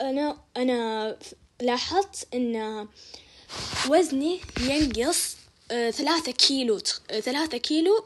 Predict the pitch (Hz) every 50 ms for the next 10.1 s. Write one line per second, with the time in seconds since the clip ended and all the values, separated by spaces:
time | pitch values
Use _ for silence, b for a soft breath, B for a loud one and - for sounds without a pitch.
0 | 254 - 226 233 - 214 202 214 214 196 180 - - _ _ _ - - _ _
1 | _ _ _ _ _ _ B B B B B B B B B B B - - 359
2 | 370 - - - 403 415 392 381 359 - - 320 349 349 - 302 - - 349 370
3 | 359 349 330 320 311 320 330 339 339 339 - - 311 302 294 269 - - - -
4 | 311 294 302 381 381 403 381 392 440 403 339 381 403 392 311 269 247 233 226 262
5 | 240 - 226 196 185 214 220 226 226 220 - - - 202 208 - - - - 202
6 | - 233 226 - 220 220 202 - 185 175 - - 220 - 254 262 269 277 277 294
7 | 285 240 226 269 254 - 214 208 220 - - - - 214 220 - - - - -
8 | 208 214 233 220 202 185 - - - - 208 - - - - - - 240 - -
9 | 220 - - 214 202 185 185 180 196 190 196 202 208 - - - 202 196 185 185
10 | 185 196